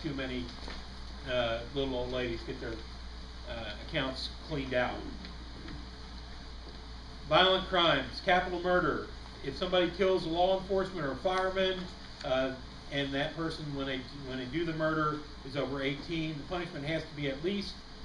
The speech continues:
the mandatory minimum of life, and at most death, of course. Uh,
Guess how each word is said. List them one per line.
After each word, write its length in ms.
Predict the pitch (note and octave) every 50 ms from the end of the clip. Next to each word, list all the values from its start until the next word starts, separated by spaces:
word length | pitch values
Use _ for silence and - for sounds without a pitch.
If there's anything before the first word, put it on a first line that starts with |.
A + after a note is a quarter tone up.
| - - -
the 120 | - C#3+
mandatory 340 | D#3+ E3+ E3+ E3 F3 F3 D#3+
minimum 360 | D#3 D#3+ D#3+ D#3 D3+ C#3+ C3+ C3
of 140 | B2+ B2
life, 340 | C#3 C#3+ D3 D3 C#3+ C#3+ C3+ - - - - - - - - - - - -
and 80 | B2+ B2
at 160 | B2+ B2+ C3
most 380 | C3 C3 C3 B2+ B2+ - - -
death, 280 | - A#2+ A#2+ A#2 - - - - - - - -
of 60 | B2
course. 280 | A#2 A#2 A#2 - - - - - - - - - - - -
Uh, 280 | - A#2+ A#2+ B2 A#2+